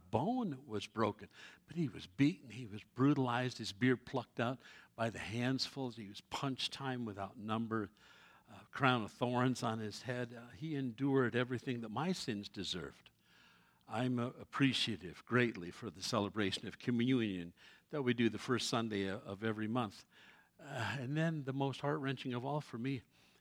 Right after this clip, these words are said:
is the cup that represents his blood. I've never shed my blood for anyone's sins. And that he, the perfect Son of God, would shed his blood to wash away my sins is, to me,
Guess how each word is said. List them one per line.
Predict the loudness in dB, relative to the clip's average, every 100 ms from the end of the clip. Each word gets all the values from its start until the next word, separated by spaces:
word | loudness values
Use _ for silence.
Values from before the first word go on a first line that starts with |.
| -10
is | -4
the | -4
cup | 0 0 0 -8 -20 _ _ _ _ _ _ _ _
that | -6
represents | -2 0 0 -2 -2 0
his | -2 -2
blood. | 0 2 2 -4 -12 -20 _ _ _ _ _ _ _ _ _
I've | -4 -2 0
never | 0 2 0
shed | 2 2 2 -4
my | -8 -4 -6 -4
blood | -4 -4 -6
for | -6 -4
anyone's | -4 -4 -6 -10 -8
sins. | -8 -8 -14 -16 -16 -16 _ _ _ _ _ _
And | -4 -2
that | 0
he, | 2 4 4 -2 -16 _
the | -8
perfect | 4 4 4 -4 -2
Son | -2 0 0
of | -2 -6
God, | -10 -6 -6 -2
would | -4 0
shed | 0 2 0 -2 -4
his | -4 -2
blood | -2 -2 -2 -10 -20 _ _ -8
to | 0
wash | 2 2 2
away | 0 0 -2
my | 0 0 0
sins | 0 0 0 2
is, | 2 2
to | -4 -4
me, | 0 -2